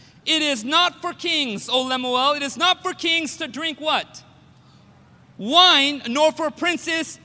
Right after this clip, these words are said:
intoxicating drink." Notice this. "Lest they drink and forget the law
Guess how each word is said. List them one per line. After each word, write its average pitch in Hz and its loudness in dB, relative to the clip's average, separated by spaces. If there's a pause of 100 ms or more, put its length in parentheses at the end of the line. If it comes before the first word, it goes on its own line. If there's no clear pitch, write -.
intoxicating 311 0
drink." 277 -4
Notice 294 -4
this. 247 -4 (160)
"Lest 269 -2
they 285 0
drink 302 -2
and 294 2
forget 277 -4
the 302 0
law 294 0